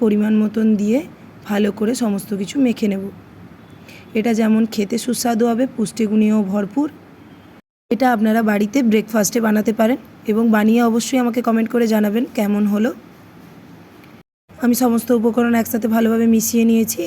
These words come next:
এবার কিছুক্ষণের জন্য রেস্টে রেখে দেবো। আমার কাছে টাইম ছিল না, তাই আমি আধা ঘন্টা রেখেছিলাম, আপনারা চাইলে এক ঘন্টাও রাখতে পারেন। এবার কড়াইয়ে ঘি দিয়ে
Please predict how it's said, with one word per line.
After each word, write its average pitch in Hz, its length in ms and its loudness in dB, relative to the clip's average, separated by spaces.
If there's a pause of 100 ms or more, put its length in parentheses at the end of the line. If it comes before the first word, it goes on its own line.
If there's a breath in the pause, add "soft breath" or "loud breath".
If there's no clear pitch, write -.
এবার 220 220 0
কিছুক্ষণের 208 600 -4
জন্য 208 180 0 (540)
রেস্টে 214 340 -2
রেখে 202 200 -6
দেবো। 190 160 -8 (1200)
আমার 220 280 0
কাছে - 240 -2
টাইম 220 160 2 (120)
ছিল 233 140 0 (120)
না, 269 120 2
তাই 254 180 2
আমি 226 100 4 (100)
আধা 220 200 -2
ঘন্টা 247 260 -2
রেখেছিলাম, 254 380 -2 (160)
আপনারা 220 340 -2
চাইলে 226 300 0
এক 214 140 -4
ঘন্টাও 214 320 -4
রাখতে 226 200 -6
পারেন। 233 200 -6 (760)
এবার 233 160 0 (100)
কড়াইয়ে 226 440 2 (580)
ঘি 220 140 -2 (120)
দিয়ে 220 140 0